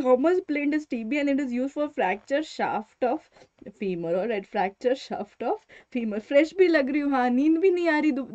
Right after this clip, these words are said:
दो-, अ, दोपहर के दो बजे। Like, such a, such a miraculous day।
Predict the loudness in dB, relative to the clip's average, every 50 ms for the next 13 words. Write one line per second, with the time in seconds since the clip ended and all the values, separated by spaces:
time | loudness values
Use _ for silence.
0 | -6 -4 -4 -2 -2 -2 -2 -2 -2 -2 0 2 2 2 2 0 -2 -4 -2 0
1 | 0 0 0 0 -2 -2 0 -2 -2 -2 -4 -6 -6 -4 -4 -4 -4 -2 0 2
2 | 2 2 2 0 -4 -2 0 0 0 0 0 0 -2 -4 -6 -6 -8 -6 -4 -4
3 | -6 -6 -6 -6 -6 -6